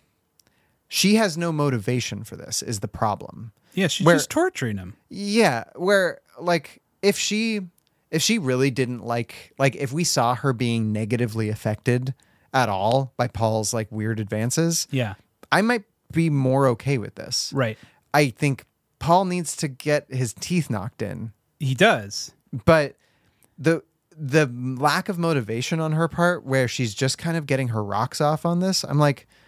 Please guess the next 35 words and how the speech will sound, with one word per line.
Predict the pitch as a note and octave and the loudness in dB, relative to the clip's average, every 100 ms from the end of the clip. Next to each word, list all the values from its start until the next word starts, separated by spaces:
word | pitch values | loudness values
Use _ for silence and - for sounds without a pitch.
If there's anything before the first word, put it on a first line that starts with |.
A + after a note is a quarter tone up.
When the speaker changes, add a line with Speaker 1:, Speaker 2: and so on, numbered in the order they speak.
| _ _ _ _ _ _ - | _ _ _ _ _ _ -6
Speaker 1:
ugh. | D3 D#3+ - - - - | -2 -2 -4 -10 -12 -12
Speaker 2:
That's | - C#3+ E3+ | -4 -2 -2
just | - A#3 - - _ _ | -2 -4 -4 -12 _ _
gross. | - A#2 D#3+ G#3 A#2 | -14 -2 2 2 2
So | - - C#3+ | 0 -2 0
I | D3 | 0
don't | A#3 | 0
like | G3+ D3+ | 0 -2
her. | - - B2+ A2+ F3 F#3+ _ - | -4 -4 -2 -2 -4 -8 _ 0
Speaker 1:
I | D3 | 2
don't | E3+ | 2
like | D3 | 0
him. | - F3+ A#2+ G#2+ B2+ | -2 0 0 -2 -4
Speaker 2:
And | C3+ | 0
I | D3+ | 0
don't | F3 | 2
like | A#3 - | 0 -2
him | - C#3+ C3 D3+ | -2 0 0 -2
because | D3 C#3 | -2 -4
he's | D#3 E3+ | -4 -6
a | |
fucking | D#3+ D3 - G3+ | -4 -6 -2 -4
creep. | - D3 B2 | -4 -4 -2
Speaker 1:
I | D3+ | 0
don't | C#3+ D#3 | 0 0
like | D#3+ D#3 | -2 -4
his | F3 | -4
wife. | A#2+ A2+ A#2+ - - _ _ _ _ _ - | -2 -2 -4 -8 -16 _ _ _ _ _ 0
Speaker 2:
Uh, | C#3+ C#3+ D3 | 2 2 2
and | F3+ | 2
we | A#3 | 2
get, | A3+ G#3 F3+ | 2 0 0
like, | F#3 E3+ | -2 -2
this | - D#3 E3+ | -2 -2 -2
interior | D3+ E3+ F3 E3 D#3 C#3+ C3 | -2 -2 0 2 2 2 0